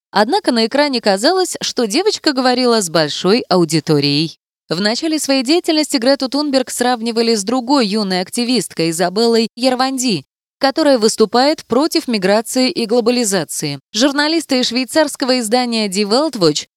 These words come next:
задались вопросом, почему Тунберг получает такую большую поддержку, в отличие от своей коллеги.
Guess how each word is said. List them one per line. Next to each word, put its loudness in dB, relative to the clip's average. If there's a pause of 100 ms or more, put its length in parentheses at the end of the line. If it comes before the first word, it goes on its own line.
задались 0
вопросом, 0
почему -2
Тунберг 2
получает -2
такую -2
большую 0
поддержку, -2
в 2
отличие 0
от -8
своей -2
коллеги. 0